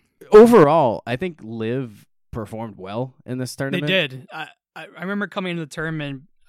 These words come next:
Speaker 2: it was definitely a, a big talking point of if the, if the Live guys are gonna play well or not, because,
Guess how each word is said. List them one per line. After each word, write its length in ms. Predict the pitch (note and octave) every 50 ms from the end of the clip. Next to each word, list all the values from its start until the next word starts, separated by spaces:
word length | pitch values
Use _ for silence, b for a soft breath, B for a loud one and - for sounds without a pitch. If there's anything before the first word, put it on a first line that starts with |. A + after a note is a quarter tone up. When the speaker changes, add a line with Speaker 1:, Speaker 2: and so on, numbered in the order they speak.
| _ - D#3
Speaker 2:
it 80 | E3+
was 120 | D#3+ D#3 C#3+
definitely 520 | - E3 D#3 - E3+ D3 C#3+ C3+ C3 C3 - -
a, 40 |
a 40 | D3+ B2+ _ -
big 160 | D3+ C#3+ -
talking 400 | - D3 C3 C3+ - - C3+ A#2+
point 340 | - - C3 A#2+ A#2+ B2+ -
of 180 | B2 B2 B2 _ _ _ _ _
if 160 | - C#3+ - -
the, 200 | D3 C#3+ C#3+ E3
if 100 | D#3+ C3+
the 100 | - D3
Live 240 | B2+ C3+ C3+ B2+ B2
guys 380 | - C#3 B2+ B2+ B2+ B2+ B2 B2+
are 180 | B2 B2 A#2+ - _ _ _ _ _ _ _ _ _
gonna 160 | - D#3 C#3 B2+
play 300 | - - D3 C#3 C#3+ C#3+
well 280 | C#3+ C3+ B2+ B2+ B2+ B2+
or 60 | B2
not, 200 | B2 B2 B2 -
because, 460 | C3+ - - C#3+ C3 B2 A#2+ - -